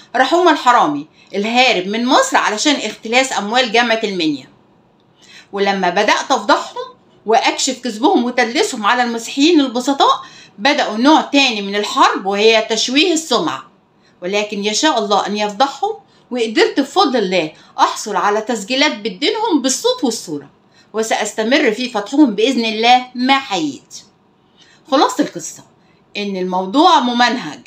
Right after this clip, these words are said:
بيبدأ بإشاعة الاختطاف، فيبدأ المسلمين يطلعوا المستندات على إن الشخصية دي اعتنقت الإسلام، فيبدأوا يغيروا كلامهم ويقولوا إنها أسلمت علشان علاقة عاطفية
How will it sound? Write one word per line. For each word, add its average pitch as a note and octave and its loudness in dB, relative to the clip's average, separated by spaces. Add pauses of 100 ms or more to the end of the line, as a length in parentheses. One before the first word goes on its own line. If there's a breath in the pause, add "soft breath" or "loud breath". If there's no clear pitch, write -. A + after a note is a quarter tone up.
بيبدأ A3 0
بإشاعة D#4 0
الاختطاف، A#3+ 0 (360 soft breath)
فيبدأ C4+ 2
المسلمين B3 2
يطلعوا C4+ 4
المستندات A3+ 0
على F3+ -2
إن A#3 -4
الشخصية D4 0
دي F#4+ 4
اعتنقت C#4+ 2
الإسلام، B3+ 0 (400 soft breath)
فيبدأوا C#4+ 2
يغيروا G#3+ 2
كلامهم A3+ 2
ويقولوا B3+ 2
إنها A3+ 2
أسلمت B3+ 2
علشان F3+ -2
علاقة F#3+ 4
عاطفية G#3+ 2